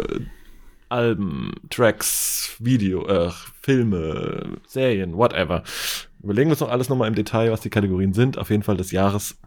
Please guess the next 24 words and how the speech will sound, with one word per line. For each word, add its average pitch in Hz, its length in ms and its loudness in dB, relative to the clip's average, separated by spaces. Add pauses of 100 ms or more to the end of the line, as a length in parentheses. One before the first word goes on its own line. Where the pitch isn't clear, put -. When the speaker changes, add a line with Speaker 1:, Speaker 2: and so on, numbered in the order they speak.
(120)
Speaker 2:
zusammenstellen, 120 760 2 (480)
euch 127 200 2
präsentieren, 117 600 0
am 101 120 -2
liebsten 107 260 0
mit 101 100 0
euch 101 180 -2
dann 101 160 2
auch - 160 -6
noch, 92 360 0
äh, 87 260 0
im 90 80 0
Nachgang 87 400 2
drüber 92 180 2
diskutieren. 123 600 2 (640)
Und, 107 600 0
ähm, 92 580 2 (1080)
ja, - 200 4 (260)
das - 340 2
wird 101 120 2
auf 98 100 -4
jeden 98 120 2
Fall 98 180 2
noch 92 360 -2